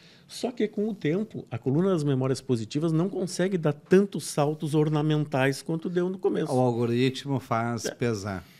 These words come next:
Speaker 1: E a coluna das memórias negativas vem vindo no seu trotezinho, né? Bem devagarinho, mas vem. É um condomínio que não sei o quê, umas chateações, não precisa nem ser grande problema, mas,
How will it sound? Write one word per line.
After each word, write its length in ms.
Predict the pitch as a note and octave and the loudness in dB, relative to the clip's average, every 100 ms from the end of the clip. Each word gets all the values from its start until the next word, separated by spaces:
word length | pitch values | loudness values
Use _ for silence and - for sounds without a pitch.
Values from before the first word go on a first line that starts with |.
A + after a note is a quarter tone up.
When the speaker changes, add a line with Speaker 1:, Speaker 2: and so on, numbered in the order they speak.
| _ - | _ -6
Speaker 1:
E 420 | E3+ G3 D4 E4+ | -2 0 0 0
a 80 | - | -2
coluna 280 | D3+ D3+ | -2 0
das 120 | D3+ C#3 | 0 0
memórias 580 | C3+ B2 B2+ A2+ G2+ - | 0 2 2 0 -4 -6
negativas 520 | A2+ A#2+ - G#2+ A2 | -6 -4 -4 -4 -2
vem 160 | E3+ | -4
vindo 260 | E3+ F3+ D3 | -4 -2 -2
no 120 | A2+ | -4
seu 200 | - C3 | -2 -2
trotezinho, 720 | B2 B2 A#2 - G2+ C#3+ C3+ G2+ | -2 -8 -8 -12 -6 -4 -2 -4
né? 160 | B2 | -4
Bem 200 | D3+ F#4 | -4 -4
devagarinho, 380 | D#4 C#3 C#3 A#2+ | -4 -4 -4 -4
mas 160 | D#3 D#3+ | -6 -6
vem. 240 | D3 A#2+ G#2+ | -6 -8 -10
É 140 | G4 | -8
um 80 | F#4 | -8
condomínio 520 | - D#3 C#3+ E3 E3 | -6 -4 -4 -4 -6
que 120 | C3 A#2+ | -8 -10
não 100 | A2+ | -10
sei 140 | A#2 | -12
o 40 | |
quê, 320 | - F3 F3 D#3 | -10 -6 -4 -4
umas 340 | D#3+ F3 D#3 | -6 -8 -10
chateações, 580 | - D#4 - - G#3 F3+ | -8 -6 -6 -4 -4 -4
não 60 | - | -8
precisa 160 | - E3 | -8 -6
nem 100 | D#3+ | -4
ser 100 | F3 | -4
grande 260 | C#3+ D3+ D#3 | -2 -2 -2
problema, 400 | F#3 F#3 E3+ | -2 0 0
mas, 120 | A2+ | -2